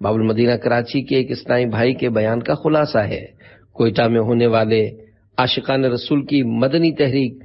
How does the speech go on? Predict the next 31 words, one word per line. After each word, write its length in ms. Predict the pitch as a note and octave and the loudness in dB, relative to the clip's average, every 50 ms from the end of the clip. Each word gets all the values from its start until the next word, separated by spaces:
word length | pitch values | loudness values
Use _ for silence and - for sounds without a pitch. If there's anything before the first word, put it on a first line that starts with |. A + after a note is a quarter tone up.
| - _ _ _ _ - | -20 _ _ _ _ -8
दावत 340 | A#2 A#2+ C3+ D#3 F3+ F#3 F#3 | -2 0 2 2 2 2 0
इस्लामी 420 | F#3 - - E3+ E3+ E3+ F3+ F3+ | -2 -2 0 0 2 2 2 0
के 180 | E3 - E3+ D3+ | 0 -2 -4 -4
तीन 400 | - - - - C3 C#3 D3+ D#3 | -4 -8 -6 -2 0 0 0 0
रोजा 260 | D#3+ D#3 C#3+ E3 D#3 | 0 -2 -2 -2 -2
सुन्नतों 480 | D3+ - - D3+ D3+ D3+ D3 D3+ D3+ | -2 -2 -2 -2 -2 -2 -2 -2 -2
भरे 180 | C#3 D3 C#3+ C#3+ | 0 0 0 -2
इज्तिमा 420 | B2+ A#2 - - B2+ A#2+ B2 B2 | -2 -4 -4 -4 -2 0 0 0
में 160 | B2 B2+ B2 A#2+ | 0 0 0 -2
शरीक 560 | - - - - A2 G#2+ A#2+ B2+ B2 - - - - - - - - _ _ _ | -2 -4 -4 -2 -2 2 2 2 0 0 -6 -14 -20 -20 -20 -20 -20 _ _ _
एक 220 | - F#3+ E3+ D#3 D#3 | 0 2 2 0 0
बहरे 380 | D#3+ F3+ F3+ F#3+ G3+ G#3 G3+ | 2 4 4 6 6 6 6
इस्लामी 600 | F#3+ F#3+ - D#3 D3 - - D#3 C#3 C3+ D3 D3 C#3+ | 4 4 0 -4 -6 -2 -2 0 0 0 0 -2 -2
भाई 300 | B2 A2 F#2+ G2 G#2+ A#2 | -2 -2 -2 -2 0 0
ने 160 | A#2+ A#2 G#2 F2+ F2+ - - _ _ _ _ _ _ _ - | 0 0 -2 -4 -8 -14 -20 _ _ _ _ _ _ _ -2
हाथों 500 | B2 D#3 F3+ F#3 - - G3 F#3 F3 C#3+ | 0 0 0 0 2 2 2 2 2 2
हाथ 360 | A#2+ A2+ C3 B2+ C3+ C#3+ C#3 B2+ - - - _ _ _ _ _ _ | 0 -2 0 0 2 0 0 -2 -6 -12 -20 _ _ _ _ _ _
तीन 280 | - G3+ G#3+ A3 G3+ F3+ | -2 0 0 2 2 2
दिन 240 | C#3+ D3+ D#3 D3+ D3+ | 2 4 4 4 2
के 180 | D3+ D#3 D#3+ D#3 | 0 -2 -2 -2
सुन्नतों 600 | C3+ - - - D3 C#3 C#3+ C#3+ C3+ - D3+ D3 | -2 -4 -4 -4 -2 0 0 -2 -2 -2 -4 -4
की 200 | C3 - - D3 | -4 -2 -4 -4
तरबियत 580 | B2+ - - A#2+ A2 A2 G#2 A2 B2 C#3 B2+ - | -4 -2 -4 -4 -2 -2 0 0 0 0 0 -2
के 500 | - C#3 B2 G2+ - G2 - - - - _ _ - | -2 -2 -2 -2 -4 -6 -12 -18 -20 -20 _ _ -2
मदनी 460 | A#2+ A#2 B2 D3 D#3+ E3 G3+ G3 G3+ | 2 4 4 4 4 4 4 4 4
काफिले 460 | F#3+ G3 - E3+ E3 E3 - E3+ F3 F3 | 2 2 2 0 0 0 0 -2 -2 0
में 220 | F3 F3+ F3+ E3+ - - | 2 0 0 -2 -2 -4
आशिकान 480 | - B2 B2+ - - - - C#3+ D3 D3+ | -4 -4 -4 -4 -6 -4 -2 -2 0 0
रसूल 420 | D3 C3+ C3 - - D#3 D#3 D3+ | 0 0 -2 -2 -2 -2 -2 -2
के 120 | D3+ C#3+ B2+ | -2 -4 -4
साथ 340 | - - C3 B2+ C3+ C3 | -4 -2 -2 0 0 -2